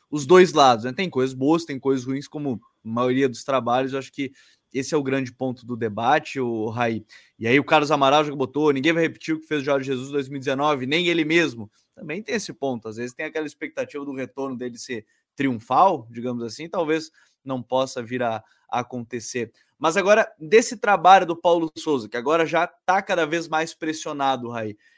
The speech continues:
é, vamos começar pelos pontos que você vê que são interessantes, que estão indo por um caminho, talvez, e aí depois a gente pode falar de pontos negativos que talvez tenham que vir a melhorar. Mas, por exemplo, trabalho do Paulo Souza, se você tivesse que dizer, "Ah, o que que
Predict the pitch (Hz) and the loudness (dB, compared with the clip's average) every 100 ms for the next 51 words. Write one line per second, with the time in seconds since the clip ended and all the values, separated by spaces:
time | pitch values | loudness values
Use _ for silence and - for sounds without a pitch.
0 | _ 131 143 - 196 254 277 262 247 226 | _ -2 -2 -2 -4 -2 -2 -2 0 -2
1 | 220 202 185 - 196 202 - 175 180 - | -2 -6 -6 -6 -4 -4 -10 -8 -6 -6
2 | 160 160 180 202 190 _ _ - - 196 | -4 -2 -2 -4 -10 _ _ -14 -4 -2
3 | 196 190 185 175 170 196 220 262 262 - | -2 -2 0 0 -2 -2 0 -2 -6 -14
4 | - 180 147 - - - - 185 185 175 | -12 -10 -10 -12 -14 -16 -2 -2 0 -4
5 | 175 160 165 156 156 135 143 185 190 147 | -4 -6 -6 -8 -2 -2 -2 -8 -4 -4
6 | 127 147 208 226 - _ _ - 170 180 | -2 -2 -2 -6 -16 _ _ 2 2 2
7 | 185 190 196 180 175 170 175 175 175 170 | 0 -2 -2 -4 -2 0 0 -2 -8 -8
8 | - 165 156 147 - 175 175 175 175 156 | -8 -4 -2 -2 -4 -8 -8 -8 -4 -4
9 | - _ - 143 156 156 165 160 147 156 | -4 _ -2 0 0 0 -4 -4 -4 0
10 | 160 156 151 143 151 156 196 196 170 135 | 0 0 2 2 0 -4 -2 0 -2 -6
11 | - _ _ _ 180 190 226 220 202 220 | -10 _ _ _ 4 6 6 4 2 2
12 | 214 - 180 160 156 147 180 160 170 170 | 2 0 0 0 0 -10 -10 -4 -4 -4
13 | 165 143 175 156 139 - 170 175 196 | -8 0 2 2 0 -12 -12 -10 -14